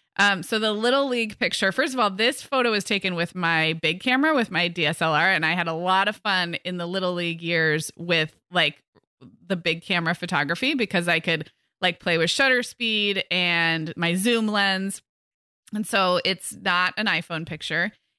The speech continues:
It's of Reed <laughs> out in the outfield in full Little League. I mean, the whole uniform, the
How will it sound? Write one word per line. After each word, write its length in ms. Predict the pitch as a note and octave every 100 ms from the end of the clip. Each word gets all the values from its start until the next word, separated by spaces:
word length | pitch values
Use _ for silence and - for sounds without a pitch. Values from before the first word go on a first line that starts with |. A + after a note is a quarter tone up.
| _ -
It's 220 | G#3 -
of 260 | G3+ F#3+ - _ F#3
Reed 420 | G3+ A#3 A3+ C4 -
<laughs> 100 | -
out 260 | G#3 - - -
in 180 | B3 A#3+
the 240 | A#3+ A#3+
outfield 500 | G3+ G#3+ - A3+ F#3 -
in 220 | G3 F#3 - - -
full 540 | G3+ A3 A#3+ D4 E4+ -
Little 300 | A#3 A#3 B3+
League. 420 | B3 B3+ B3 B3+ _ -
I 140 | A3+
mean, 220 | A#3 A#3 G3+
the 140 | F#3+
whole 360 | G3 B3 B3 B3+
uniform, 600 | A#3 A#3+ A3+ G#3+ F#3+ F#3+
the 200 | F3+ F3+